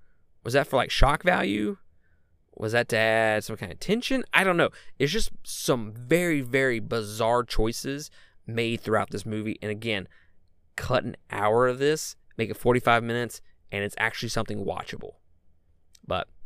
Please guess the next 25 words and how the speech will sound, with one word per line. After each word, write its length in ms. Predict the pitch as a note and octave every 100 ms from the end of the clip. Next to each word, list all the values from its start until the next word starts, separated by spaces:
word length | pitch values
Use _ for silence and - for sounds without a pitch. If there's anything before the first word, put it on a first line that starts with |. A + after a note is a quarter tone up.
| - C3
that's 140 | B2
just 120 | C#3
my 140 | C3 A2+
opinion. 400 | - A2+ A2 - - _
Y'all 180 | - A#2
may 140 | A2
fe-, 160 | - A2
di-, 180 | G#2 A#2+ -
feel 200 | - A#2
differently. 480 | A2 C3+ C3 C3 B2 - - -
I 60 |
know 100 | A#2+
that 220 | A2+ G#2+ - -
the 100 | G2+
wider 420 | G#2 A2 A#2+ A#2+ -
audience 460 | A2+ A2+ A#2 A#2 A2+
out 220 | A2+ A2
there 180 | A2+ G#2+
thinks 420 | - G#2 - - F#2
that 220 | G#2 -
this 180 | A2+ A#2
movie 220 | G2+ F#2+
is 80 | -
so 240 | A2+ A2
bad, 360 | G2+ G2+ G2+